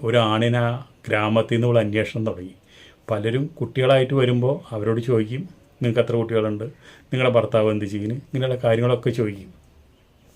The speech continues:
അത് മൂപ്പർക്ക് പറ്റിയൊരാളെ കണ്ടെത്താനാണ്. അപ്പോൾ ഈ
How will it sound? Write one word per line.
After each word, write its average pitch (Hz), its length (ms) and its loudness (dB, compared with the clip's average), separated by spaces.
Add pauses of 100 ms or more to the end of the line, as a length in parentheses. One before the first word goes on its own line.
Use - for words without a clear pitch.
(120)
അത് 110 180 -2
മൂപ്പർക്ക് 127 480 0 (580)
പറ്റിയൊരാളെ 139 600 2
കണ്ടെത്താനാണ്. 135 640 2 (580)
അപ്പോൾ 117 260 0 (640)
ഈ 131 100 4